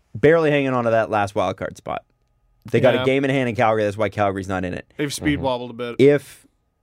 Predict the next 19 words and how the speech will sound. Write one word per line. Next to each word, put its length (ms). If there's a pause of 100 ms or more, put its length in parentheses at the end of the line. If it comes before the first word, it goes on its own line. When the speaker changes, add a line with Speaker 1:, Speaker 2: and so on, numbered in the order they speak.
(220)
Speaker 1:
and 120
they 80
won 240
last 280
night. 200 (300)
If 160
Vancouver 480
does 140
not 160
make 160
the 60
playoffs, 540
do 140
we 100
still 280
then 180
owe 260
Jim 240
Benning 340